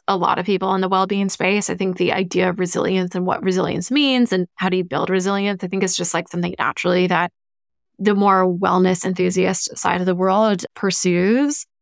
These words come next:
And I think the idea of having resilient skin, I think it's just this really lovely concept. And I like it so much because it allows for imperfections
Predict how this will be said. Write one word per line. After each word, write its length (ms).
And 100
I 120
think 280
the 100
idea 220
of 80
having 300
resilient 640
skin, 640
I 80
think 160
it's 160
just 160
this 200
really 240
lovely 380
concept. 640
And 480
I 380
like 380
it 420
so 340
much 440
because 420
it 160
allows 640
for 180
imperfections 1000